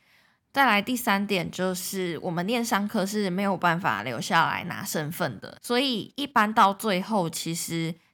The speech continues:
大概有八成以上的同学最后是会决定回台湾，或者是到其他地方就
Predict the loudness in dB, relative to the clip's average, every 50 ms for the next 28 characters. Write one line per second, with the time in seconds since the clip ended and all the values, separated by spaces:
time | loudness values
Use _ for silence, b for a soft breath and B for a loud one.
0 | b 2 2 2 4 4 2 2 2 0 -2 -2 0 2 2 4 2 2 0 -2
1 | -4 -4 -4 -6 -8 -6 -2 -2 0 0 0 -2 -4 -6 -6 -8 -8 -8 -8 -6
2 | -6 -6 -4 -6 -8 b b b b -6 -4 -2 -2 0 0 -2 -2 -2 -2 -4
3 | -4 -2 -2 -2 -2 -2 -2 -4 -4 -4 -4 -4 -4 -4 -8 -8 -8 -8 -6 -6
4 | -6 -4 -2 -2 -2 -2 -2 -6 -12 b b b b b _ -2 -2 -2 -2 -4
5 | -6 0 2 4 4 4 2 -2 -6 -6 -6 -6 -6 -6 -6 -8 -6 -6 -6 -6
6 | -6 -8 -8 -8 -8 -10